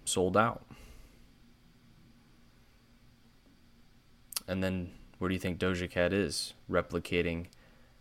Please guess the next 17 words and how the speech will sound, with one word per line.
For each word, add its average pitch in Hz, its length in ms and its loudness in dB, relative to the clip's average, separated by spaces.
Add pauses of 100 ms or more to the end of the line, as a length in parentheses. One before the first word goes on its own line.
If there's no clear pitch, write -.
this - 220 0
type 82 260 0
of 82 140 0
outlandish 82 680 0
behavior? 87 640 -2 (1080)
The 90 100 -6
way 87 120 4
she 80 180 -2
dresses. - 640 0 (100)
But 80 120 -2
now 110 240 6
she's 110 220 0
taking 92 280 -2
it 82 100 -2
a 76 40 -6
step - 260 -4
further - 560 -2